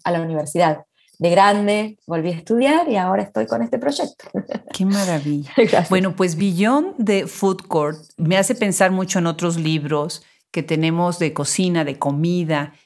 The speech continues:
Speaker 2: y de esta cuestión que nos liga como migrantes también, ¿no? Tenemos nuestro idioma y nuestra comida cuando nos vamos a vivir a otro país, ¿no?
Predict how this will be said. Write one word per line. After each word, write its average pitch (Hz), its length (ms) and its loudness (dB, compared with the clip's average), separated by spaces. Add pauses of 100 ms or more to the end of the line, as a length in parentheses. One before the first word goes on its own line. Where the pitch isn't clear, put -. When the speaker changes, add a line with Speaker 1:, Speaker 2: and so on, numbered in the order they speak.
(160)
Speaker 2:
y 151 120 -2
de 156 80 0
esta 165 260 -2
cuestión 156 500 -2
que 156 160 -4
nos 143 240 -4
liga 156 640 -2
como 151 260 0
migrantes 156 680 0
también, 147 420 0
¿no? 147 160 -2
Tenemos 165 440 0
nuestro 160 320 -2
idioma 214 540 0
y 190 100 0
nuestra 151 340 -2
comida 139 520 0
cuando 135 280 -2
nos 139 180 -2
vamos 147 300 0
a 160 40 -2
vivir 143 160 -2
a 143 40 -4
otro 147 200 -4
país, 127 460 -2
¿no? 143 260 -2